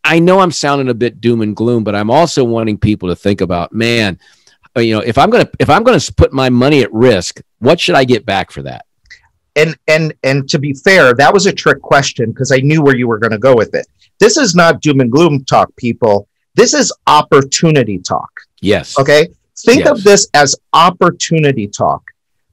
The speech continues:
Speaker 2: And, and what, uh, and I agree with Ed, uh, uh, entirely. It's, and, and what he's <laughs> talking about was my experience back then. My business today is very different.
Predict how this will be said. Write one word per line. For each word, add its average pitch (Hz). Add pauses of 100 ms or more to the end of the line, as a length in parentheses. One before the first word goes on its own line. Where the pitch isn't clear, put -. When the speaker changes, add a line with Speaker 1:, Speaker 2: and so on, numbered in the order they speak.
(340)
Speaker 2:
And, 165
and 151 (140)
what, 156
uh, 131 (360)
and 160
I 226
agree 180
with 139
Ed, 127
uh, 135
uh, 135 (240)
entirely. 135
It's, 110 (360)
and, 165
and 165
what 175
he's 175
<laughs> 247
talking 233
about 139
was 139
my 151
experience 139 (400)
back 131
then. 139 (320)
My 165
business 185
today 139 (260)
is 135
very 139
different. 160